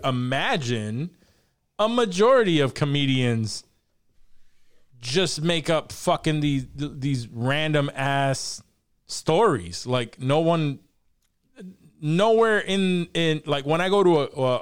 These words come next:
a, when I go to a comedy show or I listen to a stand-up comedian or something, I never think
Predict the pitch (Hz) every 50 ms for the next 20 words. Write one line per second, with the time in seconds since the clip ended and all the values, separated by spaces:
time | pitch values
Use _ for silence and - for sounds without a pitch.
0 | - 127 123 117 113 104 92 - - _ _ - _ _ _ _ _ _ _ _
1 | _ _ _ _ _ _ _ _ _ _ _ _ _ _ _ _ _ - 139 156
2 | 165 170 185 180 196 196 175 - - 190 185 175 170 165 160 151 143 - - 170
3 | 180 180 180 151 139 - - 135 120 117 117 117 123 135 139 - 151 139 - 143
4 | 135 120 - - 143 143 143 139 127 - - 131 127 135 135 127 123 123 117 110
5 | 110 - - 123 113 104 107 98 92 92 - - - - _ _ - 156 180 180
6 | 180 170 156 156 147 151 160 156 139 123 110 -